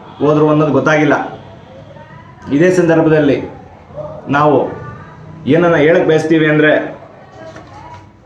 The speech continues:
ಸರ್ಕಾರ, ಸರ್ಕಾರದ ಅಧೀನ, ಸರ್ಕಾರದ ಈ ಒಂದು ಇಲಾಖೆಗಳಲ್ಲಿ ಕೆಲಸ ಮಾಡುವಂತ ಅಧಿಕಾರಿಗಳು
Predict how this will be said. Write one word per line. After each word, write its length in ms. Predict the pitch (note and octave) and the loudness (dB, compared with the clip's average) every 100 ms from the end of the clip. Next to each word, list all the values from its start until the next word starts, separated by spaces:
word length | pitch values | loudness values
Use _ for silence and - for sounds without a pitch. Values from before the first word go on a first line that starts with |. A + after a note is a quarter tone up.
| - F#3 - - - - - | -20 -20 -20 -20 -20 -18 -4
ಸರ್ಕಾರ, 460 | D3+ D3 F3+ E3+ E3 F3+ F3+ - - - - - - - - - - _ _ - - - - - - - - _ - _ - - | -2 0 0 2 2 2 -2 -6 -14 -20 -20 -20 -20 -20 -20 -20 -20 _ _ -20 -20 -20 -20 -20 -20 -20 -20 _ -20 _ -20 -10
ಸರ್ಕಾರದ 880 | - C#3 - D#3+ D#3+ D#3+ D3 C#3+ C#3 | -4 -2 0 0 2 2 2 2 0
ಅಧೀನ, 300 | C#3+ D#3 C#3+ | 0 0 0
ಸರ್ಕಾರದ 540 | C#3 C3 D#3+ D#3 D#3 | -2 0 0 0 2
ಈ 180 | D3+ D3+ | 2 2
ಒಂದು 220 | D3+ D3 | 2 2
ಇಲಾಖೆಗಳಲ್ಲಿ 680 | C#3 D#3+ D#3+ D#3+ D3+ D3+ C#3+ | 0 0 0 0 2 2 2
ಕೆಲಸ 240 | C#3 C#3 | 0 0
ಮಾಡುವಂತ 520 | D#3+ D#3 D3 C#3+ C#3 D3 | 0 0 0 0 0 0
ಅಧಿಕಾರಿಗಳು 1200 | C#3+ C3 C3 D3 D#3 D3+ D3+ D#3 E3 E3 E3 | 2 2 2 0 2 2 2 4 4 2 -2